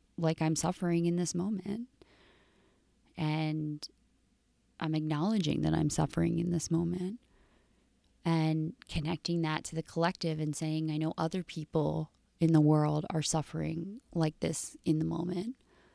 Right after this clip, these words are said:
that we're in right now." And then really wrapping that up with an act of, of loving kindness and,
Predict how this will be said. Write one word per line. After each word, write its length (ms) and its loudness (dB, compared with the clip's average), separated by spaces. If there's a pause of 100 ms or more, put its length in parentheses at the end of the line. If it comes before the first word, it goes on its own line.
(240)
that 160 -2
we're 160 2
in 180 2
right 200 0
now." 420 -4 (1300)
And 200 4
then 480 0 (220)
really 440 -2
wrapping 420 0
that 240 0
up 280 -2 (100)
with 520 -2
an 140 0
act 300 -2
of, 380 -4
of 220 -6
loving 340 0
kindness 640 -6
and, 240 -4